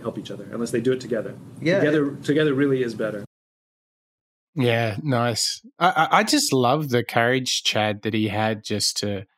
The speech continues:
Speaker 3: do something that, I mean, can you honestly imagine, like, the guys that publish all the Harvard Business Review books or, you know, those classic business book publishers sitting there going,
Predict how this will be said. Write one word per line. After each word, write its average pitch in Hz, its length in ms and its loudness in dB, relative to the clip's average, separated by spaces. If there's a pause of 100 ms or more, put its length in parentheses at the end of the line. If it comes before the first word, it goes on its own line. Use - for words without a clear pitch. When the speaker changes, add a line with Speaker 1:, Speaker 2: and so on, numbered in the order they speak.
(240)
Speaker 3:
do 139 200 4
something 131 480 2
that, 117 260 0 (340)
I 127 80 2
mean, 131 220 2
can 160 220 2
you 170 200 2
honestly 143 600 4
imagine, 117 720 2 (420)
like, 107 400 -2 (180)
the 123 60 4
guys 113 460 2
that - 180 -4
publish 117 320 0
all 113 80 2
the 107 120 0
Harvard 107 440 0 (140)
Business 107 380 0
Review 107 360 0
books - 640 -2 (560)
or, 107 560 2 (220)
you 131 140 4
know, 113 180 2
those 120 260 2
classic 123 720 2 (320)
business 143 360 4
book 147 260 0
publishers 120 640 2 (520)
sitting 143 340 4
there 131 140 4
going, 117 340 4